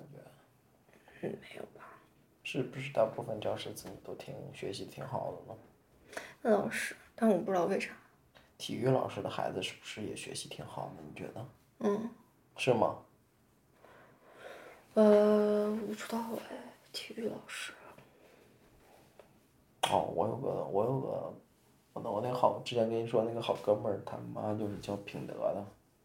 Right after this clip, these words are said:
Speaker 1: 感觉他学习也不好。
Speaker 2: 嗯，我奶奶是教政治。
Speaker 1: 嗯，你们是教师家庭。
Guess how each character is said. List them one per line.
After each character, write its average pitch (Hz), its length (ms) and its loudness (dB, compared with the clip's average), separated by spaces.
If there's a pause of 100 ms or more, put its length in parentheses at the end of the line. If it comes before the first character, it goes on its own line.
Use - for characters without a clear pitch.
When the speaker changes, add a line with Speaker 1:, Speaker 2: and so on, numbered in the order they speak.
(1160)
Speaker 1:
感 - 80 -16
觉 - 140 -16
他 - 100 -8
学 - 220 -10
习 - 80 -14
也 - 60 -8
不 - 160 -12
好。 - 120 -16 (1600)
Speaker 2:
嗯， 196 760 4 (260)
我 214 120 4
奶 214 200 6
奶 202 140 -2
是 220 120 -4
教 214 180 2
政 214 260 2
治。 196 280 -2 (1080)
Speaker 1:
嗯， 107 560 -4 (840)
你 87 160 -4
们 90 120 0
是 110 140 0
教 113 260 12
师 107 180 4
家 110 200 12
庭。 - 220 -4